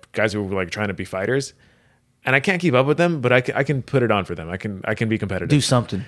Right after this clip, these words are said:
Speaker 1: So
Speaker 2: You can
Speaker 1: when I come
Speaker 2: survive.
Speaker 1: in and I only come in every, like, two weeks, three weeks, they're just like, "Who the fuck is this guy?" They're
Speaker 2: Uh-huh.
Speaker 1: very suspicious of you, and you're just like, "No, I'm not. I just,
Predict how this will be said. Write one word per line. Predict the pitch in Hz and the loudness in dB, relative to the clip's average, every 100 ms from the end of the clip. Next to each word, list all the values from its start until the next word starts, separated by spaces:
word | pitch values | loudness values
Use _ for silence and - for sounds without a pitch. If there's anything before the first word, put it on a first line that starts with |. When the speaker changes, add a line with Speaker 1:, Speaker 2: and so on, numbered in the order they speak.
| - _ | -12 _
Speaker 1:
So | - 165 156 | 0 4 4
Speaker 2:
You | 156 | 4
can | |
Speaker 1:
when | 156 | 6
I | 160 | 8
come | 226 202 | 8 8
Speaker 2:
survive. | 175 | 6
Speaker 1:
in | 190 | 6
and | 147 135 | 6 6
I | |
only | 135 139 | 6 6
come | 139 135 | 4 4
in | 139 | 6
every, | 131 135 | 6 6
like, | 120 101 | 4 2
two | - 127 | 0 2
weeks, | 120 127 135 - | 4 4 2 0
three | 127 | 2
weeks, | 123 143 139 | 4 4 4
they're | 131 | 2
just | 139 139 | 2 2
like, | 135 | 2
"Who | |
the | 156 | 2
fuck | 151 127 | 2 0
is | 101 | 0
this | 87 | -2
guy?" | 80 71 - - | -6 -8 -12 0
They're | 123 | 2
Speaker 2:
Uh-huh. | 123 | 6
Speaker 1:
very | 123 147 131 | 6 6 4
suspicious | 107 104 95 85 | 2 -2 -2 -6
of | 85 | -6
you, | 80 | -6
and | 82 | -6
you're | 90 | -4
just | 98 101 | -4 -4
like, | 92 | -2
"No, | 110 120 117 | 2 4 2
I'm | 113 | 2
not. | 107 101 - - | 0 0 -4 -6
I | |
just, | 98 101 | -4 -6